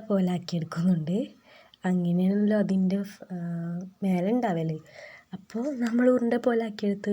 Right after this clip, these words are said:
ഇനി കുറച്ച് ഗമ്മ് തേച്ച് കൊടുക്കുക, ഒട്ടിക്കുക. അപ്പോൾ സിമ്പിളായി നമ്മുടെ ക്രിസ്മസ് തൊപ്പി റെഡിയായി. വളരെ എളുപ്പമാണ് ഇതൊക്കെ ഉണ്ടാക്കാൻ. ഇപ്പോൾ എന്തായാലും മക്കൾക്കൊക്കെ നിങ്ങൾ കടയിൽ നിന്നല്ലേ മേടിച്ച് കൊടുക്കുക,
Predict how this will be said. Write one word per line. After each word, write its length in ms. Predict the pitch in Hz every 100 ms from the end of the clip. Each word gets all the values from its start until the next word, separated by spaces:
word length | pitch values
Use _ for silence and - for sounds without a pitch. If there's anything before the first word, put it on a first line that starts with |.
| 185
ഇനി 160 | 180 214 - - -
കുറച്ച് 260 | - 208 214 208
ഗമ്മ് 300 | 190 175 185
തേച്ച് 200 | 190 185 180
കൊടുക്കുക, 340 | 160 - 185 262 - _ - 262
ഒട്ടിക്കുക. 500 | 262 214 208 190 185 185 - - - -
അപ്പോൾ 280 | - 202 220 -
സിമ്പിളായി 580 | 269 247 240 285 262 208
നമ്മുടെ 300 | 208 170 185 214
ക്രിസ്മസ് 420 | 262 - 240 226 226
തൊപ്പി 200 | 214 233 233
റെഡിയായി. 380 | 190 185 185 185 - - - - - - _ _ _ _ _ _ _ _ _ _ _ _ _ _ _ _ _ _ _ _ _ _ - - - _ _ _ _ _ _ - _ - 220
വളരെ 440 | 202 185 180 190 285
എളുപ്പമാണ് 500 | 294 285 - 262 208 196 -
ഇതൊക്കെ 260 | 202 208 220 190
ഉണ്ടാക്കാൻ. 440 | 175 165 - 160 151 - - - - _
ഇപ്പോൾ 160 | - 220
എന്തായാലും 460 | 220 247 320 311 285
മക്കൾക്കൊക്കെ 440 | 233 214 240 269 294
നിങ്ങൾ 240 | 269 240 226 220
കടയിൽ 240 | 214 180 190
നിന്നല്ലേ 220 | 254 247
മേടിച്ച് 260 | 208 - 202
കൊടുക്കുക, 280 | 190 185